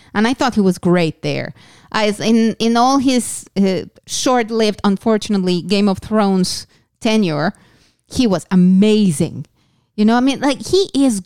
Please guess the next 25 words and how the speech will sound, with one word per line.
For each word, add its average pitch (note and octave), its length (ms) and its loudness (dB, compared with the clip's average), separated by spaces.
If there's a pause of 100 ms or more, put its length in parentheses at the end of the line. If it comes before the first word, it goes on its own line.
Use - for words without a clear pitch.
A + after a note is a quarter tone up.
(100)
good. C#4 300 2 (280)
I, C4+ 220 -2
I D4 120 -2
don't F#4+ 160 2
know F#4 120 4
if F4+ 160 0
it D4 120 0
was D4 240 0
the C#4+ 80 0
direction A3+ 680 0
or A3+ 180 2
it A3+ 120 0
was A3 200 0
the, G3+ 260 0
the F#3 100 -4
character G#3+ 680 -2 (320)
or F#3+ 200 2
what, F#3 500 -2 (300)
but B3 140 -4
sometimes D#4+ 680 -2
his B3 360 -4 (120)
jokes, - 840 -2
like, A#3+ 240 -6
kind D4 320 -2
of D#4 100 -6